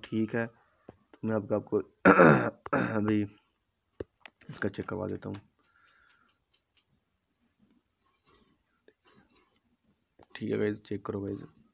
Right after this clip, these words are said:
अभी, अभी क्या करना है मैं आपको बताता हूँ। तो इस पर क्लिक करते हैं, ठीक है गाइस। बाकी यहाँ से यार ये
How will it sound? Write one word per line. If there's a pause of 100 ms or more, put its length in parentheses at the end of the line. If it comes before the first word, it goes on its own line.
(420)
अभी,
अभी
क्या
करना
है
मैं
आपको
बताता
हूँ। (1500)
तो
इस
पर
क्लिक
करते
हैं, (4000)
ठीक
है
गाइस।
बाकी
यहाँ
से
यार
ये